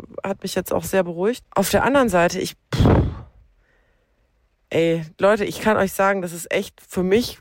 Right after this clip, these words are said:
jetzt wirklich eine Leistung gewesen. Und ich hab mich nur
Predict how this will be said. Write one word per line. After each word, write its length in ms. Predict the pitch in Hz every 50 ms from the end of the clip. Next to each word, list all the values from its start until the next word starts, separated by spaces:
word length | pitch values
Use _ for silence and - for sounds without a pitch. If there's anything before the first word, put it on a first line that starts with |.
| _
jetzt 400 | - 190 196 185 - - - -
wirklich 480 | - 208 233 - - 240 233 - - -
eine 120 | - 196 190
Leistung 400 | 196 190 190 196 - - 170 160
gewesen. 440 | 160 151 156 160 160 165 185 202 -
Und 380 | - 180 180 180 180 - - _ _ _ _ _ _ _ _ _ _ _ _ _ _ _ _ _ _ _ _ -
ich 180 | - 202 - 208
hab 160 | 233 220 -
mich 220 | 220 214 - -
nur 560 | 202 190 196 226 269 320 349 359 381 392 415